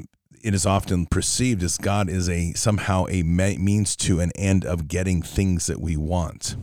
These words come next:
I pray for a better job. God provides. I'm good. I am showing everybody how God works because he's giving me material things.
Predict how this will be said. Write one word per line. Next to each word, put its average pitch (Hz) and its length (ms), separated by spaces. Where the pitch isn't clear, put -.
I 90 300
pray 101 400
for 87 480
a 90 160
better 87 380
job. 82 480
God 87 340
provides. 82 580
I'm 82 300
good. 90 340
I - 200
am 85 180
showing 90 460
everybody 87 500
how 87 160
God 80 340
works 85 300
because 80 360
he's 80 140
giving 85 320
me 78 80
material 78 560
things. - 480